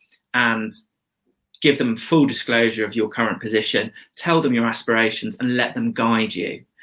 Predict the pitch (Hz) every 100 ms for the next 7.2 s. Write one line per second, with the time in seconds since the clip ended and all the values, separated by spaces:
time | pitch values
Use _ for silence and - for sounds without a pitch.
0 | - - 120 117 113 120 117 117 - -
1 | - - - 139 147 - 160 170 143 135
2 | 139 135 120 127 113 - 113 117 101 101
3 | 117 - 95 95 - _ - - 120 117
4 | 113 110 107 - _ _ _ _ _ _
5 | - - - 165 156 139 139 139 135 131
6 | 127 123 123 117 117 120 113 - 135 123
7 | 117